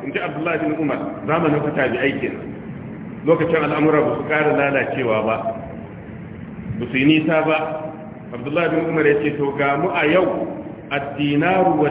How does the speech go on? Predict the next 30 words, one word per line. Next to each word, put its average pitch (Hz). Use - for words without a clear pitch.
dirhamu 143
ahabbu 147
ilaina 147
min 156
akhina 143
al-muslim." 117
Musulmi 160
ya 165
fi 180
son 180
kuɗi 185
akan 160
ɗan 147
uwansa 156
musulmi. 110
Wannan 220
ba 190
ya 190
tafi 165
nesa, 170
wanda 180
yau 196
musulmin 185
ke 165
kashe 214
musulmi 160
don 214
ya 170
samu 147
kuɗi. 208